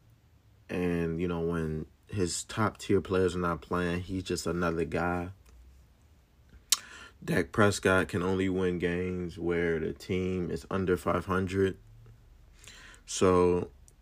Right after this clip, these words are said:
I don't know. It's just, it's just kinda weird to me because, and then people are not really talking about Tua Tagovailoa.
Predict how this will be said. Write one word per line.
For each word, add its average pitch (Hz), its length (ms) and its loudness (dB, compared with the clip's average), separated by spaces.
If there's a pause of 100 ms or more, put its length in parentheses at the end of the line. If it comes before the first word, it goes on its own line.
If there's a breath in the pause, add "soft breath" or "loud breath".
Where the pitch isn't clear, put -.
(1900)
I 80 60 -2
don't 104 180 2
know. 101 120 2
It's 104 140 2
just, - 420 -2 (120)
it's 110 120 -4
just 170 160 -4
kinda 95 180 2
weird 90 340 2
to - 120 -6
me 82 140 0
because, 85 580 2 (1900 soft breath)
and 90 220 0
then 95 260 4
people 104 380 6
are 98 60 4
not 95 240 2
really 90 120 0
talking 98 360 0
about 87 280 -4
Tua 98 220 4
Tagovailoa. 92 960 2